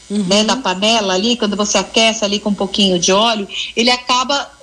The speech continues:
Speaker 2: tornando essa carapaça dele mais mole, então melhora a digestibilidade. Esse processo que eu expliquei pro Miguel agora, que é um processo de você começar com a panela fria,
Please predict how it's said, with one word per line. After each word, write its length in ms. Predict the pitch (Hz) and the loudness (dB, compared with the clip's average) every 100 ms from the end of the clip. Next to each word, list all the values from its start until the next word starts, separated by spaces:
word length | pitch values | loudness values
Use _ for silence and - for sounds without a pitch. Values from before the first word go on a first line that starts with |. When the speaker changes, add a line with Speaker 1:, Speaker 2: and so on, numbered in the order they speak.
| - - | -20 -10
Speaker 2:
tornando 680 | - 269 254 285 339 311 285 | -2 -2 -2 -2 -2 -2 -2
essa 440 | 226 220 220 - 208 | 2 2 0 -2 -4
carapaça 760 | - 220 214 208 - 202 202 196 | -2 -2 0 -2 -2 -2 -2 -4
dele 440 | 185 247 247 208 | 2 2 2 0
mais 400 | 214 220 226 - | 2 2 0 -4
mole, 580 | 233 233 240 233 233 240 - - - - - - | -2 2 2 0 -2 -8 -12 -20 -20 -20 -16 -6
então 260 | 214 240 247 | 0 0 2
melhora 640 | 262 254 247 262 269 247 | 2 2 2 2 0 0
a 120 | 220 | -2
digestibilidade. 1500 | 214 202 294 285 285 - 277 247 254 233 202 170 175 - - - - - - - - - - - - - | -2 -2 0 0 0 0 0 2 2 2 2 0 -2 -4 -4 -10 -20 -20 -20 -20 -20 -20 -20 -20 -8 0
Esse 260 | 302 330 | 0 0
processo 520 | 302 277 - 302 311 | -2 -2 0 -2 -2
que 80 | 277 | -2
eu 80 | 247 | -2
expliquei 440 | 240 233 226 220 | -2 -6 -2 0
pro 120 | 208 208 | 0 0
Miguel 400 | 196 185 180 175 | 0 2 2 0
agora, 420 | 180 220 208 190 | 0 0 0 -2
que 140 | - | -4
é 60 | 202 | -2
um 120 | 202 | -2
processo 600 | - 202 - 196 190 208 | -2 -2 0 0 0 -2
de 100 | 190 | -2
você 400 | 202 208 - 196 185 - | 0 0 2 0 -2 -2
começar 460 | 208 208 - 196 | 2 2 0 -2
com 120 | - | 0
a 60 | 202 | -2
panela 520 | 196 202 196 202 190 | 0 0 2 0 0
fria, 760 | 196 - 220 220 220 220 233 | -8 -8 -2 0 2 2 2